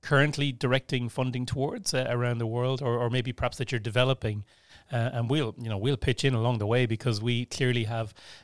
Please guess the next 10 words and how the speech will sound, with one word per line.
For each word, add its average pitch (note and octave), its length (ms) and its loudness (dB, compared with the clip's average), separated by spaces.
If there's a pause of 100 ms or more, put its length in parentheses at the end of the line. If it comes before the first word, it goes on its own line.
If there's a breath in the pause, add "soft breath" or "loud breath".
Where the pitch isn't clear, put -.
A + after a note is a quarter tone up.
uh, A#2 80 -4
benefited A#2 640 0
massively C3 640 -2
here A#2+ 240 2
in A2 80 0
our C#3 200 2
centre, A2+ 360 0
here B2+ 160 2
in A2+ 80 -2
Australia, B2+ 580 2